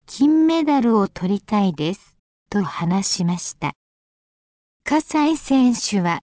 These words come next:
開会式の時、日本の旗を持って会場に入ります。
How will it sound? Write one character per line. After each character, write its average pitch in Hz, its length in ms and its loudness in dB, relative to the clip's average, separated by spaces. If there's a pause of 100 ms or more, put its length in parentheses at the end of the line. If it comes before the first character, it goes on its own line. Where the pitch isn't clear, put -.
(140)
開 277 300 0
会 311 280 0
式 - 360 -2
の 226 160 2
時、 220 480 -6 (420)
日 208 180 2 (140)
本 311 320 4
の 285 100 4
旗 226 480 0
を 180 60 2
持 165 160 0
っ 175 40 -6
て - 80 -20 (520)
会 269 360 2
場 285 260 2
に 269 160 4
入 196 320 0
り 202 140 0
ま 190 200 2
す。 - 240 -20